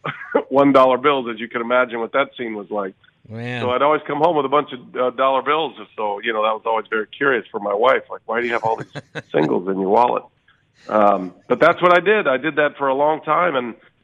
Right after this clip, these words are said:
Speaker 1: I loved it. I was in it. I was part of it, but it's, it's hard, man. It's really hard. And, you know, I think that's what, that's where the foundation of, for me anyway, where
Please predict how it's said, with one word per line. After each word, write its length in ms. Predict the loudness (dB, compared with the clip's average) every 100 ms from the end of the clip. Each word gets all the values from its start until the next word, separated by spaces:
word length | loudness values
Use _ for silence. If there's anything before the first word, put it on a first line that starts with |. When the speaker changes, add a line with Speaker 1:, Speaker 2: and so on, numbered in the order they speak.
| _ _
Speaker 1:
I 80 | -2
loved 340 | 0 0 0 0
it. 100 | 0
I 80 |
was 140 | -2 -4
in 120 | -4
it. 120 | 0 0
I 60 |
was 120 | -2 -4
part 220 | -2 0
of 80 | 0
it, 180 | -4 -2
but 260 | -4 -4 -8
it's, 160 | -16 -16 _
it's 200 | -10 -10 -12
hard, 500 | -2 4 6 6 4
man. 260 | 2 4 2
It's 160 | -2
really 360 | 0 4 4 2
hard. 460 | 2 0 -2 -8 -6
And, 440 | -4 -2 -2 -4 -8 _ _ _ _ _ _ _ _ -2
you 140 | 2
know, 160 | 4 4
I 100 | 2
think 260 | -4 -4
that's 240 | -2 -4 -4
what, 380 | -2 -2 -2 _ _ _ _
that's 240 | -2 -2 0
where 180 | -2 -2
the 60 | -2
foundation 640 | 0 0 0 0 0 -2 0
of, 180 | -2 -4 -16 _ -4
for 100 | 2
me 220 | 4 4
anyway, 400 | 2 -2 -2 -2
where 360 | -4 -4 -4